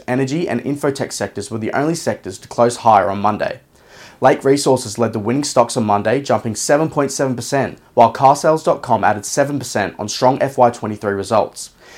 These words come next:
Sierra Resources and Elders fell six point eight five percent and six point one percent respectively yesterday.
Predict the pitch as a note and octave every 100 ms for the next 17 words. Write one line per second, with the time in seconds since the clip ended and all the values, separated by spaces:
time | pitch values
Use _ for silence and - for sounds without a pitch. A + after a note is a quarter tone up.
0 | - - C#3+ D3+ C3 C3+ D#3 C#3 B2 B2
1 | C3+ A2+ A2 A2 A#2 A2+ G#2+ - D3 -
2 | E3 C#3 C3 B2 C3+ B2+ - G#2 - A2
3 | - D3+ - E3+ C#3+ C#3 C3+ - A2 -
4 | - C3+ C3 F#2+ G2 - - B1 -